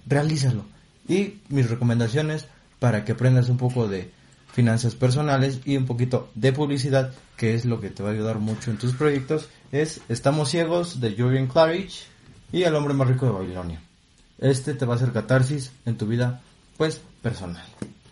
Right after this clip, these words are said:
Y lo único que te puedo decir es que si quieres emprender,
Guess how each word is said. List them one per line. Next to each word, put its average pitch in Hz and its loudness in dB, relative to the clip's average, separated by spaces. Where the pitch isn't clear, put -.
Y 131 2
lo 131 4
único 127 -2
que 107 -4
te 104 -6
puedo 127 2
decir 131 0
es 120 -4
que 123 -2
si 117 -8
quieres 131 0
emprender, 135 2